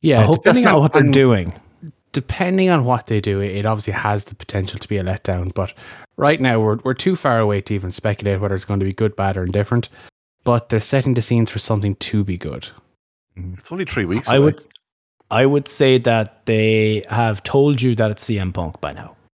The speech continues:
Speaker 2: and they're out of their minds if they don't deliver on C M Punk.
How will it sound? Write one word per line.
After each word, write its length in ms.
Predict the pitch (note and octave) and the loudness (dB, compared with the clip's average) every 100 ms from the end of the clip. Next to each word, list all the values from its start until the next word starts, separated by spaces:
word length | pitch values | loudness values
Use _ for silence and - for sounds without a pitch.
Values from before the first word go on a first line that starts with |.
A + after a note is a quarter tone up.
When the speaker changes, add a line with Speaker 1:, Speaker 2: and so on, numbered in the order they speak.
| _ _ _ _ _ | _ _ _ _ _
Speaker 2:
and 640 | - F2+ F2 F2 E2+ - - _ _ _ _ _ - _ | -8 -6 -6 -6 -8 -10 -12 _ _ _ _ _ -20 _
they're 160 | G#2 | -2
out 120 | G2+ F#2+ | -2 -2
of 60 | |
their 80 | F#2 | -4
minds 360 | F#2 F2+ F2+ E2+ | -4 -4 -4 -8
if 100 | - | -10
they 80 | |
don't 200 | F2 E2+ | -8 -8
deliver 260 | E2 F2 D#2+ | -8 -10 -10
on 100 | D2+ | -12
C 120 | - | -10
M 120 | E2 | -10
Punk. 220 | D#2+ E2+ | -8 -10